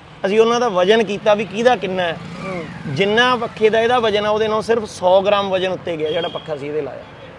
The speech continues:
Speaker 2: ਦੇਖ ਲੈ ਯਾਰ, ਆਪਣੇ ਤਾਂ ਉਵੇਂ ਹੀ ਪੱਖਾ ਜੜ ਦਿੰਦੇ
Speaker 1: ਨਹੀਂ,
Speaker 2: ਆ।
Speaker 1: ਨਹੀਂ, ਨਹੀਂ।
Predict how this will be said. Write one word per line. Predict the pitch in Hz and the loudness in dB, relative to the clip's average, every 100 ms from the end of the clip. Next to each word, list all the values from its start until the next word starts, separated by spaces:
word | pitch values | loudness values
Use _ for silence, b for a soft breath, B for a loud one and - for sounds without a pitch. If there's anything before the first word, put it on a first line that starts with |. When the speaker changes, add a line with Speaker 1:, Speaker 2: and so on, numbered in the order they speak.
| - - - - - - | -20 -20 -20 -20 -20 -6
Speaker 2:
ਦੇਖ | 175 196 214 | 0 2 4
ਲੈ | 202 | 4
ਯਾਰ, | 190 190 | 4 4
ਆਪਣੇ | 202 190 220 220 | 4 2 0 -2
ਤਾਂ | 214 | 0
ਉਵੇਂ | 208 214 | 0 -2
ਹੀ | |
ਪੱਖਾ | 220 - - 208 | -2 -4 0 2
ਜੜ | 185 175 | 4 2
ਦਿੰਦੇ | 170 180 | 2 4
Speaker 1:
ਨਹੀਂ, | 226 277 | 6 8
Speaker 2:
ਆ। | |
Speaker 1:
ਨਹੀਂ, | 285 277 | 8 8
ਨਹੀਂ। | 247 233 175 | 8 4 2